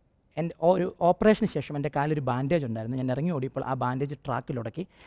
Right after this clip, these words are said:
ഞാൻ ഒരു പാളത്തിൽ നിന്ന് തെറിച്ച് അടുത്ത പാളത്തിലേക്ക് വീണു. വീണ വീഴ്ചയിൽ എൻ്റെ ബോധം പോയി. ട്രെയിൻ വന്നു,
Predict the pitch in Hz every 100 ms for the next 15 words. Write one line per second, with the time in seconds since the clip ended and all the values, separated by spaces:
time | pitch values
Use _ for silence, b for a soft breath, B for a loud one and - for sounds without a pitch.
0 | b 180 185 233 170 175 190 202 160 147
1 | - 151 135 - 143 127 123 131 127 120
2 | 120 104 - _ _ _ _ _ _ _
3 | _ _ - 160 170 165 151 151 143 143
4 | - 123 127 156 131 117 143 - _ -
5 | 143 151 120 127